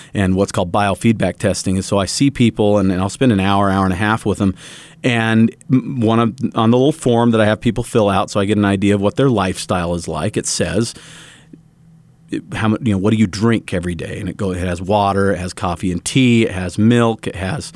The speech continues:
soda, it has, uh, alcohol, it has all these different options, and I ask them to list how, you know,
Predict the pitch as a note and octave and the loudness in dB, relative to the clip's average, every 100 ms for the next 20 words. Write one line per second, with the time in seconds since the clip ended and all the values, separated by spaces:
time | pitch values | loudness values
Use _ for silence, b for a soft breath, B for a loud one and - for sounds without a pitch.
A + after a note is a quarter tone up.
0 | B B - - C3+ B2 A#2 A2+ - B | B B -8 0 2 4 4 2 -2 B
1 | B B F#2 F#2+ F#2 F2+ F2+ - G2 F2+ | B B -8 -4 -4 -4 -8 -6 -4 -2
2 | A2+ A#2+ - G#2+ G#2 G2+ G2 G#2 G2+ F2 | -2 -2 -2 0 0 0 0 0 -2 -2
3 | G#2 G2 G#2 B2 C3 A2 G#2 G2+ G2+ G2+ | -2 0 2 2 0 0 2 2 2 2
4 | - A2 G2 G2 - G#2+ G2 F#2+ G2+ F2+ | 0 0 2 0 0 0 0 0 -2 -2
5 | F2 | -2